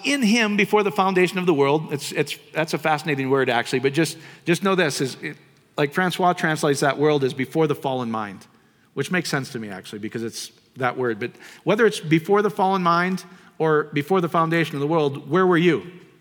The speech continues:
According to Paul, you were already in him, right? Okay, so,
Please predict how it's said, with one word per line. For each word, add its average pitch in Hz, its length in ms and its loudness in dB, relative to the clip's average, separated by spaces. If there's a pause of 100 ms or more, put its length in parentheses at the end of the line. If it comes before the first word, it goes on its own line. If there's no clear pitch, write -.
(1700)
According 208 220 2
to 175 60 2
Paul, 233 320 4
you 196 140 4
were 185 100 6
already 185 260 6
in 185 80 2
him, 135 280 0 (640)
right? 208 260 0 (640)
Okay, 147 300 -2 (380)
so, 151 380 -2